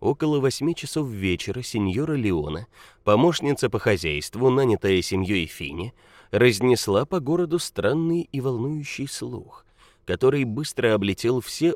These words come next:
улицы и дворы, дойдя до Кристины. Первой новостью для Карла оказалось то, что девяносто семилетняя старушка, мать пропавшего, всё ещё жива. Второй —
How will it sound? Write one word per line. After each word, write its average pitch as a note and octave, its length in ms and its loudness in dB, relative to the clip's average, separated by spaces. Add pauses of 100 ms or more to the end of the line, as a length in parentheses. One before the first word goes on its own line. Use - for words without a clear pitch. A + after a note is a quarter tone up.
(120)
улицы D#3 500 -2
и F#2 100 0
дворы, E2 420 -4 (280)
дойдя F2+ 400 0
до D#2+ 100 -8
Кристины. - 560 -12 (680)
Первой E2+ 300 0
новостью G2 500 -4
для D#2+ 180 -6
Карла B2 460 0
оказалось A#2+ 720 -2 (100)
то, E3 220 -8
что - 260 -10
девяносто B2+ 640 -4
семилетняя A2 640 -2
старушка, - 720 -10 (380)
мать D3+ 260 0
пропавшего, - 640 -6 (300)
всё - 180 -2
ещё F2 300 -2
жива. A2+ 400 -4 (600)
Второй — G2 680 0